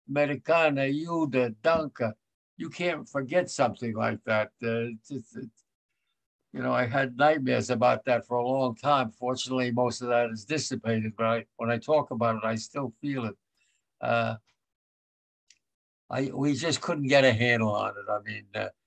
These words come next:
that people were, had been treated like this. And, uh, I always say anybody that survived what we saw, to me, it's, uh, I've come across now, uh, o-, over the years, a few people that were in Gunskirchen when I speak. And,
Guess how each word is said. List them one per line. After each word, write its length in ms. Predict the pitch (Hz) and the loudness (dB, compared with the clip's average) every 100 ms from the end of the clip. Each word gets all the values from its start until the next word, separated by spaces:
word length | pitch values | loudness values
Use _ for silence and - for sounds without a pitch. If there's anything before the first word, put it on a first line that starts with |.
| _ _ - | _ _ -6
that 140 | 110 - - | -6 -8 -4
people 440 | 143 135 131 113 | -2 2 0 0
were, 100 | 113 | -4
had 240 | - 117 107 | -4 -4 -2
been 180 | 101 | -6
treated 420 | - 139 135 113 110 | -4 -2 0 0 2
like 260 | 104 - | 0 0
this. 320 | 120 104 - | -4 -4 -4
And, 260 | 107 104 101 | -8 -8 -8
uh, 140 | 101 - _ _ _ _ _ | -8 -10 _ _ _ _ _
I 140 | 110 123 | 2 2
always 260 | 147 143 | 2 0
say 180 | - 135 | 2 2
anybody 440 | 139 143 143 135 120 | 2 2 2 2 2
that 180 | 120 | 0
survived 600 | 113 127 113 135 131 123 117 | 0 0 4 6 6 4 0
what 160 | 117 | -2
we 160 | 127 131 | -2 -2
saw, 480 | - 139 131 117 110 _ _ _ - | -2 0 4 4 2 _ _ _ -8
to 80 | 120 | -2
me, 240 | 135 135 | 0 0
it's, 180 | 113 131 | 0 -4
uh, 80 | 123 127 131 131 _ _ _ - - | -6 -6 -6 -8 _ _ _ -12 -4
I've 280 | 113 117 110 | 0 0 2
come 180 | 143 135 | 2 2
across 540 | 117 147 139 117 127 | 2 4 4 4 -2
now, 540 | 131 123 127 123 120 | 0 2 4 4 2
uh, 220 | 120 117 110 _ _ _ _ - 120 | 2 0 -2 _ _ _ _ -16 -10
o-, 520 | 117 127 135 131 131 | -6 -4 -2 2 2
over 160 | 127 | 4
the 80 | 127 | 4
years, 380 | 127 135 123 - | 4 4 2 -2
a 100 | 117 | -4
few 220 | - 131 | 0 0
people 340 | 110 135 117 123 | 0 -2 0 0
that 120 | 120 | 0
were 200 | 120 135 | 2 2
in 160 | 135 | 2
Gunskirchen 760 | 123 131 113 - 127 117 135 127 | 2 0 0 0 0 0 -2 -2
when 160 | 117 113 | 0 0
I 100 | 110 | 0
speak. 400 | - 143 127 113 | -4 -4 -4 -4
And, 120 | 107 | -12